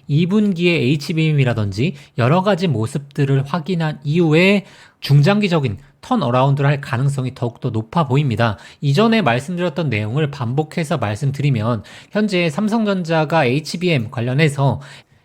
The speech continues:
엔비디아의 기준을 미충족했기 때문에 아직 공급 계약에 나서지 못하고 있는 모습이죠. 그런데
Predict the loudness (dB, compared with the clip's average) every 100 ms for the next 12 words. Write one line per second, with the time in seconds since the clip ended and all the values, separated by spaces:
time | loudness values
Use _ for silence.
0 | _ _ _ -2 0 2 4 4 2 -2
1 | -6 -2 0 2 0 -4 -6 -4 -2 -4
2 | -6 -10 -10 -6 -4 -2 -2 -4 -6 -4
3 | -2 0 0 -2 -4 -4 0 0 2 2
4 | 2 -2 _ _ -4 -2 -2 -4 -4 -2
5 | 0 0 0 -2 -2 -2 -4 -4 -6 -8
6 | -12 -20 -8 0 2 2 0 0